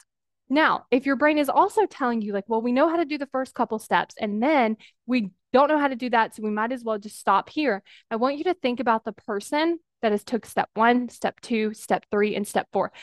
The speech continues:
The person that has completed step four knows way more information, has took more steps, is a different person than the person that you are now,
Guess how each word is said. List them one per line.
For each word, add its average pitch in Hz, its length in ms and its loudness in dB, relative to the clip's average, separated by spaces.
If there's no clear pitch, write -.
The 247 80 0
person 320 400 4
that 370 120 6
has 339 100 2
completed 247 500 0
step - 260 0
four 247 360 0
knows 220 240 2
way 208 180 2
more 330 180 2
information, 226 580 -2
has 208 240 -6
took 269 240 -2
more 349 180 2
steps, - 420 0
is 311 180 2
a 349 100 2
different 269 340 -2
person 220 560 -2
than 254 240 2
the 311 80 0
person 254 380 -4
that 208 120 -2
you 196 160 -8
are 190 140 -2
now, 226 340 0